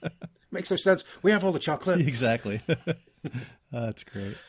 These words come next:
Speaker 2: Uh, and the Tooth Fairy just be going around, just smacking everyone,
Speaker 1: Yeah.
Speaker 2: saying, "What are you doing?"
Speaker 1: Yeah, the Tooth Fairy would be, like, in heaven, though, 'cause they're eating all that candy
Speaker 2: Oh, yeah,
Speaker 1: and,
Speaker 2: she's
Speaker 1: you
Speaker 2: getting,
Speaker 1: know.
Speaker 2: yeah, she's getting all the teeth,
Speaker 1: That's
Speaker 2: yeah.
Speaker 1: right.
Speaker 2: Oh, yeah, I didn't think of that way. Okay, well, that's my long term. What about your long term? What's happened to Santa? We need to know. Kids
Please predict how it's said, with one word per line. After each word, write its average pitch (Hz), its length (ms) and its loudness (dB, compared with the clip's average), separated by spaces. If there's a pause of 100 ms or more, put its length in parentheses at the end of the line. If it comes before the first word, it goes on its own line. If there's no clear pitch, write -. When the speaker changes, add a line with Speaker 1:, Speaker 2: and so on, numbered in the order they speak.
Speaker 2:
Uh, 107 40 -2
and 104 340 0
the 104 40 -2
Tooth 117 240 2
Fairy 117 200 6
just 104 160 -4
be 95 60 -14
going 95 200 2
around, 92 180 -2
just 87 140 -8
smacking 92 320 -6
everyone, 101 300 2
Speaker 1:
Yeah. 135 60 2
Speaker 2:
saying, 117 160 0
"What 175 100 -2
are 208 40 2
you 220 160 6
doing?" 226 340 8
Speaker 1:
Yeah, 226 80 12
the 143 80 6
Tooth 196 180 4
Fairy 123 200 8
would 107 100 2
be, 110 80 2
like, 104 160 2
in 95 80 -4
heaven, 139 300 0
though, 90 140 -2
'cause 101 140 -4
they're 104 140 2
eating 117 160 0
all 101 60 0
that 92 120 -4
candy 117 200 2
Speaker 2:
Oh, 214 80 8
yeah, 208 100 12
Speaker 1:
and, 185 80 4
Speaker 2:
she's 185 120 0
Speaker 1:
you 208 40 0
Speaker 2:
getting, 190 200 4
Speaker 1:
know. 139 60 -12 (300)
Speaker 2:
yeah, 127 160 2
she's 120 80 -8
getting 135 160 2
all 101 80 0
the 90 60 -6
teeth, 120 240 -2
Speaker 1:
That's 98 180 -6
Speaker 2:
yeah. 113 60 -4
Speaker 1:
right. 127 200 -2 (580)
Speaker 2:
Oh, 101 140 -2
yeah, 104 120 0
I 107 40 -2
didn't 101 140 -8
think 90 140 -12
of 95 40 -8
that 92 120 -6
way. 92 140 -10 (600)
Okay, 131 180 10
well, 131 80 10
that's 147 140 4
my 143 120 10
long 135 160 10
term. 123 280 6
What 123 120 6
about 120 200 4
your 110 160 4
long 104 160 2
term? 98 320 2
What's 127 160 0
happened 131 300 -2
to - 60 -2
Santa? 120 400 2
We 117 80 2
need 131 160 4
to 120 100 -4
know. 127 140 0
Kids - 560 2